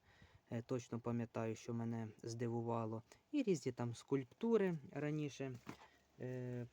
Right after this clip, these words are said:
при-, робили такі виставки з скульптурами, з картинами.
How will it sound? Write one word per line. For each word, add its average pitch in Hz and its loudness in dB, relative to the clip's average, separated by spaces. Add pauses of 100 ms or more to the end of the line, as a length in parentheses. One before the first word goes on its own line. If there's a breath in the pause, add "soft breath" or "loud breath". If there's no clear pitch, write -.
при-, 123 0 (760 loud breath)
робили 143 6
такі - -4
виставки 117 0
з - -10
скульптурами, 135 0
з - -8
картинами. 139 0